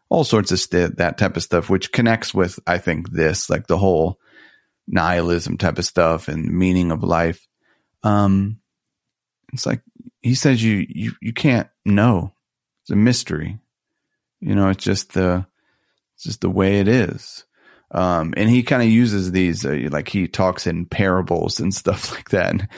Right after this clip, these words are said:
I'll, I'll briefly touch on this parable, but, uh, people could listen to it for more.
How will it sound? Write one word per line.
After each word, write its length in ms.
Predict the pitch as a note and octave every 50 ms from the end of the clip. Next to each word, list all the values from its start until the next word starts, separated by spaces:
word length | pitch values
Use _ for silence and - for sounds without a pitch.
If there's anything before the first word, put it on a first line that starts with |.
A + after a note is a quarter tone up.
| - - - - - - -
I'll, 300 | G2+ G#2 G2+ G2+ - -
I'll 100 | - G#2+
briefly 540 | G2 G2 A2 A2 A2+ A2+ A2 - - F#2 F2+
touch 300 | - - F#2+ F#2+ - -
on 120 | F#2 F2+ F2+
this 140 | F2+ -
parable, 460 | - - F#2 F#2 F2+ F2 - E2+ E2+ E2
but, 260 | - E2+ E2+ - - - _ -
uh, 300 | G1+ G1+ G1+ G1+ - - - - -
people 200 | - G#2 G2 F#2+
could 140 | F2+ - -
listen 320 | F2 F2+ F2+ - - F2
to 140 | - F2+ F2
it 100 | F2 -
for 140 | - F#2 F2+
more. 420 | F#2 F#2 F#2+ F#2+ F#2 F2+ F2 F2